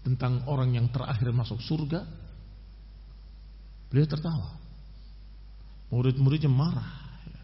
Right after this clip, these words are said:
"Engkau membawakan hadis Rasulullah,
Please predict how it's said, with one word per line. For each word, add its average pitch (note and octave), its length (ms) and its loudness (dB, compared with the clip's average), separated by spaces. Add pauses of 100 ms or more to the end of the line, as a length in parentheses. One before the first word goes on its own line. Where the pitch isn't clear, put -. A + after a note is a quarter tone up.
(880)
"Engkau D4+ 400 8
membawakan C#4+ 480 10
hadis C#4+ 320 8
Rasulullah, B3+ 960 6